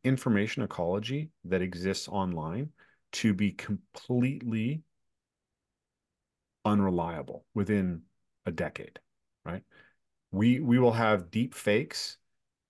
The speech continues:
where we can just have anybody do anything. And, um, you know, my, my brother was telling me about a, a story that, that came out about, um, someone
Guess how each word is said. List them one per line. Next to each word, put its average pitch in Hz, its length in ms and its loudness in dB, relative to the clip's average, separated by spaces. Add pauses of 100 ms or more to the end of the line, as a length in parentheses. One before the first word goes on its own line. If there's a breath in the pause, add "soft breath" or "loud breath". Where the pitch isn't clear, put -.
(520)
where 98 520 0
we 95 140 0
can 95 200 0
just 92 180 -2
have 95 400 0 (1200)
anybody 120 640 8
do 98 380 2
anything. 117 460 4 (1000)
And, 104 500 0 (640)
um, 90 500 -2 (920 soft breath)
you 104 80 4
know, 101 280 4
my, 107 200 4
my 104 160 0
brother 101 240 2
was 98 100 -2
telling 95 200 -2
me 92 60 -2
about 87 220 -2
a, 82 120 -4 (640)
a - 80 -12
story 92 880 -2 (1080)
that, 98 280 -6
that 95 120 -8
came 101 240 -2
out 90 260 -2
about, 87 420 -4
um, 78 180 -6
someone 110 500 0